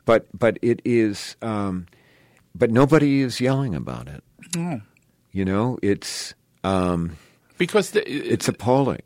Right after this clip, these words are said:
Speaker 2: Again, it, it, we go back, goes back to the ally thing. You know, when you can see as a person that that group is being discriminated against or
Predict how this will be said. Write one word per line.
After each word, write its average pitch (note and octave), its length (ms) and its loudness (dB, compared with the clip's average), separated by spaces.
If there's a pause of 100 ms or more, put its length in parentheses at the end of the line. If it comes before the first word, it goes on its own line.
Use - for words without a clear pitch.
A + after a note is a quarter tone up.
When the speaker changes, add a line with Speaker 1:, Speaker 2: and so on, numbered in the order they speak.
(200)
Speaker 2:
Again, E3 500 0
it, - 380 -2
it, - 200 -6
we C3+ 80 -6
go C#3 160 0
back, C3 220 -4
goes C3 240 2
back G#2+ 280 -4
to - 100 -10
the B2 180 -6
ally A#2 480 0
thing. F#2+ 380 -10 (500)
You C3+ 60 0
know, A#2+ 160 2 (100)
when B2 220 0
you E3 240 -2
can E3+ 460 -4
see A#2+ 760 -4 (560)
as B2 220 0
a C#3 40 0
person C3 680 -4 (500)
that A2+ 320 -4
that D3 240 0
group C#3 380 -4
is G#2+ 120 -8
being A2+ 260 -4
discriminated G2+ 640 -6
against F#2+ 640 -8
or G#2 200 -4